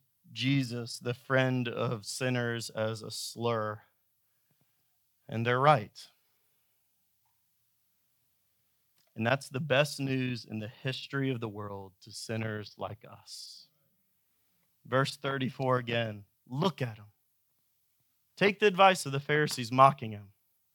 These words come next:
Look at him. Look at Jesus. Read chapter seven again when you get home. Look at him. Look at Jesus,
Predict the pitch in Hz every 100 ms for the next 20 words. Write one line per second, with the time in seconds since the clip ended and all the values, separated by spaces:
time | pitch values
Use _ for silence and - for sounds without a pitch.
0 | _ _ _ _ 147 233 240 233 117 113
1 | - _ _ _ _ _ _ _ _ _
2 | _ _ _ _ _ _ _ 262 294 190
3 | 208 233 151 120 143 226 240 180 220 -
4 | 196 - 214 196 170 208 196 165 170 175
5 | 170 214 185 143 _ _ _ _ _ _
6 | _ _ _ _ _ _ _ _ _ _
7 | _ _ _ _ - 254 359 220 165 127
8 | - _ _ _ _ _ _ _ _ _
9 | _ _ _ _ _ _ _ _ _ 247
10 | 440 - 214 233 320 247 147 - -